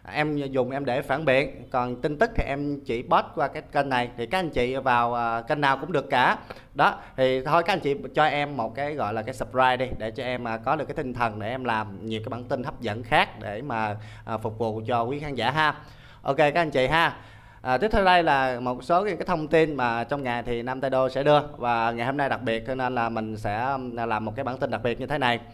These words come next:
À, kính thưa quý vị và các anh chị, trước sự phản ứng của cộng đồng mạng thì, à, mới đây, à, một cái nhân vật đó là cũng, à, gọi là rất là ngông cuồng ở trên mạng xã hội, đó là Cẩm Thúy Cô. À, được biết là Cẩm Thúy Cô là một cái, gọi là, giáo viên, à, từng là giáo viên thôi,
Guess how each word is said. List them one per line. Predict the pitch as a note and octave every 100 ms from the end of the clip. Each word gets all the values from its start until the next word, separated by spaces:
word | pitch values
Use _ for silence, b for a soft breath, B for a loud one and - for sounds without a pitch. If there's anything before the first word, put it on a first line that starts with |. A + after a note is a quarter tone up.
| B B B
À, | B2+
kính | C#3+ F3+
thưa | F3
quý | F#3
vị | D3+
và | C#3+
các |
anh | E3
chị, | C3+ B2 B2+ B2
trước | B3+
sự | B3 C3 C#3+
phản | B2+ D3
ứng | F3 A#3+
của | A3 D#3+
cộng | C#3 C3
đồng | A#2+
mạng | A#2+ A2+ B2+ C3+
thì, | B2+ B2
à, | A#2+ A2+ A2 B B
mới | C3 F3+
đây, | F3+ D#3 C#3+ B -
à, | B2
một | A#2+ A#2
cái | F3
nhân | F3 C#3
vật | B2 A#2+
đó | C#3+ E3
là | C#3 B2 A2+ A2
cũng, | A2+ C3+ D#3
à, | C#3+ C3 B2+ B2
gọi | G#2+ A2
là | A#2+ A2 A2
rất | G3+
là | F3
ngông | C3+ C#3+
cuồng | C#3 B2
ở | C3+
trên | C#3
mạng | B2
xã | C3
hội, | B2+ A#2
đó | C3+
là | D#3+ A#2 A2 G#2 G#2+
Cẩm | G#2+ G#2+ C#3
Thúy | E3
Cô. | E3 D#3+ D#3+ B2+ B B B
À, | C3
được | C3 C3+
biết | G3+ C4+ D3+
là | C3 B2+ B2
Cẩm | A#2 D3
Thúy | G3 G3
Cô | E3+ D#3
là | C3
một | A#2 A2 G#2+ G#2+
cái, | C3+ D#3+ F#3+
gọi | C#3+ A2
là, | B2 A#2 A2
giáo | A2 D3+ F3
viên, | F3+ F3+ C#3+ -
à, | A#2+
từng | - C#3 C3
là | B2
giáo | C3 E3+
viên | F3 D3+
thôi, | D3 C#3+ C#3